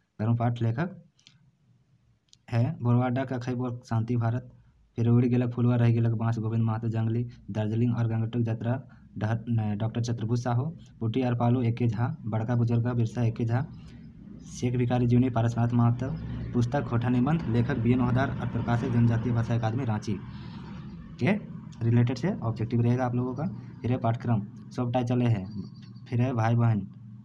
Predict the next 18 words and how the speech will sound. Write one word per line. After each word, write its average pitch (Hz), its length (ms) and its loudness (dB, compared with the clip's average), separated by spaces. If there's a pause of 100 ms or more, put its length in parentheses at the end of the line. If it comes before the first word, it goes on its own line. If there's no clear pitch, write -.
(500)
फिर 117 160 0
है 120 100 2
फूल 143 360 -2 (120)
कर 131 160 -2
परब 120 320 2
सरुल 120 320 0
तकर 120 480 -6 (1400)
प्रासंगिकता 120 600 2 (220)
हामिन 120 260 4
की 131 80 -2
संस्कृति 127 600 0 (280)
और 117 100 2
तकर 117 260 0
ऊपरी 123 200 0
संकट 120 480 0 (640)
खोटा 113 260 0
लेखन 123 240 -2
परंपरावादी 117 1120 0